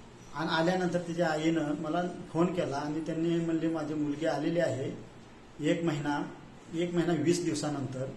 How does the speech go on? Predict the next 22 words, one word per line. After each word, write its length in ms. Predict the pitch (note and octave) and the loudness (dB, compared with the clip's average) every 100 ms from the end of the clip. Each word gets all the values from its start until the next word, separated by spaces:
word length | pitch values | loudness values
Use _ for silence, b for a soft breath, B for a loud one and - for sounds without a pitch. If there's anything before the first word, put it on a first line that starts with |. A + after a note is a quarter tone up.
| - - - - - - - - - - | -14 -20 -20 -20 -20 -20 -20 -20 -20 -6
मग 100 | D3+ D3 - | -4 -2 2
तिला 180 | F3 F3+ | 4 4
कर्जत 300 | E3+ D3+ F3 | 2 0 -2
पोलीस 300 | - E3+ E3+ | 0 0 0
स्टेशनला 380 | F3 F3 E3+ | -2 0 0
घेऊन 240 | D#3 C#3+ D3 | 0 0 0
गेले. 200 | D3 E3 | 0 0
कर्जत 280 | D#3+ C#3+ D#3+ | -2 -4 -6
पोलीस 300 | - D#3+ C#3 | -4 -6 -4
स्टेशनने 360 | E3 - D#3+ | -6 -4 -4
तिचा 300 | D#3+ D3+ D3+ | -2 -2 -4
जबाब 420 | C#3+ C#3+ E3+ E3+ | -2 -2 0 0
घेतला, 280 | D#3+ B2+ C3+ | -2 -4 -4
पण 280 | D#3 - E3 | -4 -2 -6
ती 220 | D#3+ E3 | -2 -4
ज-, 120 | D#3 | -2
जबाबमध्ये 720 | D3+ D3+ C#3+ D#3+ D#3+ D#3 D3+ | -2 -2 0 0 0 -2 -4
तिनं 300 | D3+ D3 D3+ | -4 0 0
म्हटले, 320 | D3+ D3 C#3 D3+ D3+ D3 | 0 -2 -2 -2 0 -2
प-, 520 | D3 C#3+ C#3 C3+ C3 | -2 -6 -4 -6 -4
पोलीस 340 | D3+ F3 E3+ | 0 0 0
निरीक्षक 380 | D3+ D3+ - E3 | -2 -4 -4 -6